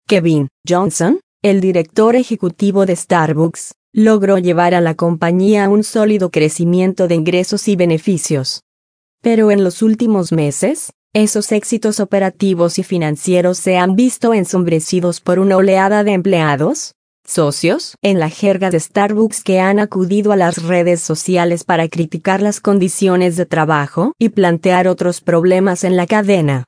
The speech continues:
Como resultado, más de cien tiendas de Starbucks en más de veinticinco estados han solicitado elecciones sindicales. Muchas han empezado a votar o es probable que lo hagan en los próximos meses.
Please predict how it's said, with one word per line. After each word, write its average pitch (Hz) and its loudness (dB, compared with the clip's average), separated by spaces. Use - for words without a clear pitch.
Como 202 2
resultado, 156 -2
más 208 2
de 214 -2
cien 247 2
tiendas 190 0
de 165 0
Starbucks 208 -2
en 170 0
más 185 0
de 220 -2
veinticinco 208 0
estados 220 0
han 208 0
solicitado 185 0
elecciones 196 0
sindicales. 196 -2
Muchas 220 0
han 208 2
empezado 190 0
a 196 2
votar 202 2
o 214 4
es 202 -2
probable 185 2
que 233 0
lo 175 4
hagan 190 0
en 180 2
los 160 -2
próximos 208 0
meses. 139 -2